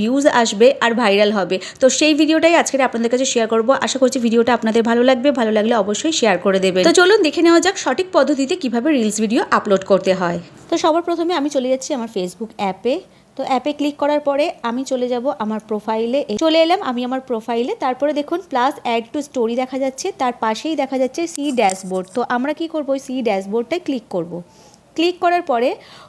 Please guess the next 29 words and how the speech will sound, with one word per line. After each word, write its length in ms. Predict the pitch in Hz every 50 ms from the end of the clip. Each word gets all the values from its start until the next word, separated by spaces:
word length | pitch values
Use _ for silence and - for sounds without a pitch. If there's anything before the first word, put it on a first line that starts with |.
| - - 302
ওপরে 220 | 269 311 330 349 349 339
দেখতে 180 | 320 - - 330 277
পাচ্ছেন 260 | - 254 - 294 302 285 247
উইকলি 300 | 240 254 254 - 277 302 294 -
চ্যালেঞ্জ 240 | 262 254 262 269 262 - -
প্রোগ্রেস 320 | 240 220 196 233 254 247 - 240
দেখাচ্ছে, 420 | 233 233 - 254 240 - - - 330 440 640 640 - - - - -
তো 40 | - 247 - - 294
ওই 80 | 330 349 311
জায়গাটায় 420 | 349 311 277 262 240 220 254 254 247 226
আমি 100 | 233 320 381 -
ক্লিক 200 | 330 269 233 220 - -
করব। 160 | 196 180 190 196 190 208
উইকলি 280 | 254 254 - 277 302 294 -
চ্যালেঞ্জ 240 | 277 269 277 285 285 -
প্রোগ্রেসে 380 | 254 240 220 240 240 240 269 254 -
ক্লিক 180 | 262 262 254 - - 240
করার 180 | 208 202 202 202
পরে 120 | 208 202 208 196 196
দেখুন 220 | 190 - - 247 254 247
নিচের 220 | 233 220 262 285 240
দিকে 140 | 247 262 285 285
একটু 120 | 277 - 285 - -
স্ক্রল 280 | - - 254 233 240 247 233
করবেন, 260 | 254 247 247 240 311 330 -
স্ক্রল 220 | - - 226 214 214 -
করে 120 | 240 247 254 233
নিচের 220 | 214 202 - 240 202 208
দিকে 160 | 233 220